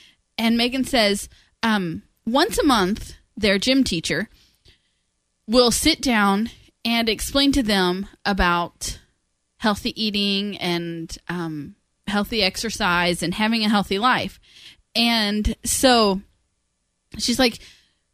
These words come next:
"The other day, he was telling us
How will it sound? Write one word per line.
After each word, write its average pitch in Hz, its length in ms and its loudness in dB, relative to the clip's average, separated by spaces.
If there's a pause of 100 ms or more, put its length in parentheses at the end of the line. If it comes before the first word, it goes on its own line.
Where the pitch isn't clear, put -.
(320)
"The 254 120 4
other 330 180 2
day, 185 420 0 (400)
he 277 180 2
was 294 180 0
telling 226 380 2
us 165 420 -4